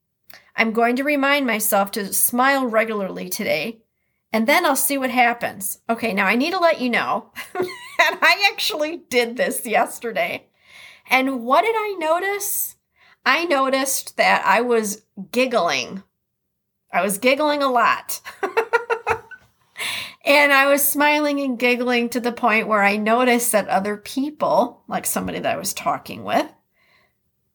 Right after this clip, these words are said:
uh, also started smiling and giggling. And our conversation moved from, I would say seriousness, but a focus subject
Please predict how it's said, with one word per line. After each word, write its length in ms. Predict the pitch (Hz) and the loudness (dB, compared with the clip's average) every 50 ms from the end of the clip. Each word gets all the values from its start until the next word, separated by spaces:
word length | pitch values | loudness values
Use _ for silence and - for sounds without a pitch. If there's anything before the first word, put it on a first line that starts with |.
| _ - | _ -2
uh, 220 | - 220 220 208 - | 2 2 2 2 2
also 300 | - 226 247 - - 277 | 2 0 0 0 0 -2
started 360 | 262 - - 254 247 247 240 | -2 -2 -2 -2 -2 -2 0
smiling 760 | 240 - - 233 220 196 190 190 190 190 175 180 202 220 - _ _ _ _ _ _ _ _ _ _ - | -2 -2 -2 0 0 2 2 2 0 -2 -2 -4 -4 -6 -8 _ _ _ _ _ _ _ _ _ _ -6
and 200 | - 220 220 196 | -4 -2 -2 0
giggling. 540 | 190 175 175 185 175 165 156 156 196 233 - _ _ _ _ _ _ _ _ _ _ _ - | 0 0 0 0 -2 0 0 0 -2 -4 -6 _ _ _ _ _ _ _ _ _ _ _ 0
And 460 | - 226 214 208 196 190 180 185 190 - | 2 4 4 4 4 4 2 0 0 0
our 140 | - 170 160 | 0 0 0
conversation 840 | - - 269 254 254 247 247 247 - 269 240 247 240 - 240 214 202 | 0 0 0 0 0 0 -2 -2 0 0 0 0 2 0 0 0 0
moved 320 | 202 202 208 208 208 202 | 0 0 0 0 -2 -4
from, 560 | - - 196 180 180 185 185 185 190 202 190 - _ _ _ _ _ _ _ _ _ _ _ _ _ _ _ _ _ _ _ _ _ _ _ _ _ _ _ _ _ - | -4 -2 0 2 2 2 0 -2 -4 -8 -10 -12 _ _ _ _ _ _ _ _ _ _ _ _ _ _ _ _ _ _ _ _ _ _ _ _ _ _ _ _ _ -6
I 80 | 208 208 | -4 -4
would 200 | 190 180 175 - | -2 -2 -4 -2
say 260 | - - 175 160 160 | -2 0 0 0 0
seriousness, 1080 | - - - - 233 233 226 202 156 143 156 - - - 123 127 120 - - - - - | -2 -4 -4 -2 -2 0 0 0 -2 -2 -2 -4 -4 -4 -4 -4 -2 -2 -4 -4 -6 -4
but 260 | - 190 190 - - | -2 -2 0 0 0
a 60 | 196 | -2
focus 840 | - - - 254 285 302 302 - 196 165 190 220 - - - - - _ _ _ _ _ _ _ _ - | 0 2 2 2 2 2 2 2 2 2 4 4 4 4 4 2 -2 _ _ _ _ _ _ _ _ -4
subject 840 | - - - - 180 160 - 196 - 233 - 196 214 - - | -2 0 2 2 2 0 -2 -2 -2 0 0 -2 -2 -4 -10